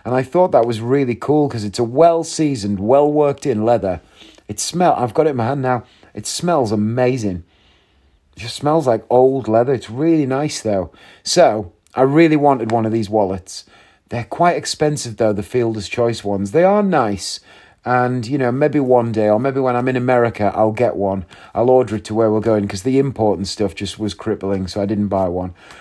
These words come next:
But I was looking on Etsy, and I saw this guy on Etsy that made them. Um, and he was only in Wakefield, and it had all the same stuff, the same assurances,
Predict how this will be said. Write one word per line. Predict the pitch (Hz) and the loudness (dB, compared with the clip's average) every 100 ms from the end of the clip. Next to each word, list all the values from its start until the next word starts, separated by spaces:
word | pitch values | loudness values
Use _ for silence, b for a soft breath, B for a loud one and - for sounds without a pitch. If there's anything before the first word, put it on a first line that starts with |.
| B | B
But | 135 | 2
I | |
was | 143 139 | 2 4
looking | 196 214 | 2 2
on | 196 165 - | 2 0 0
Etsy, | 175 - - 98 82 - b b b | 0 -2 -10 -8 -12 -16 b b b
and | 135 | 0
I | 135 | 0
saw | - 180 | 2 2
this | 175 160 | 2 -2
guy | - 147 135 127 127 - | 0 4 4 4 0 -4
on | - 135 | -4 0
Etsy | 160 156 - 113 | -2 -4 -6 -4
that | 107 | -4
made | 117 123 117 95 | -2 0 0 -2
them. | 98 87 87 b b b | -6 -6 -12 b b b
Um, | - 110 110 107 104 104 98 87 _ _ _ - - | -2 2 4 2 0 -2 -4 -8 _ _ _ -12 -4
and | 147 | 0
he | |
was | 151 151 | 2 2
only | 170 202 | 4 4
in | 247 | 4
Wakefield, | 190 131 - - 113 107 139 - b b | 4 2 0 -4 0 0 -2 -4 b b
and | 131 | -6
it | 131 | 0
had | 143 160 | 2 4
all | 202 | 2
the | 202 | 0
same | 165 170 170 | 0 -2 -2
stuff, | - 156 151 | 2 2 2
the | 143 | -2
same | - 147 143 | 0 0 0
assurances, | - 147 143 139 - 147 147 131 | 0 2 4 2 -2 -2 -2 -4